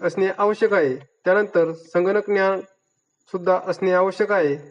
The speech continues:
त्याचबरोबर उमेदवाराकडे अद्ययावत मोबाईल असणे आवश्यक आहे. त्यानंतर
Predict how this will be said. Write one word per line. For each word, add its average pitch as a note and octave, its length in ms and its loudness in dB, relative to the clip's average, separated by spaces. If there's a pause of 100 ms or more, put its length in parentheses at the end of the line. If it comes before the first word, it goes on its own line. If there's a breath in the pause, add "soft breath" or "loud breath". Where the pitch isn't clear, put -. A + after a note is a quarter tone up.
(640)
त्याचबरोबर G3 540 2
उमेदवाराकडे F#3+ 920 0 (680)
अद्ययावत G#3 480 0
मोबाईल G3 340 2
असणे G3+ 440 0
आवश्यक F#3+ 360 0
आहे. C#3+ 260 0
त्यानंतर F3+ 640 0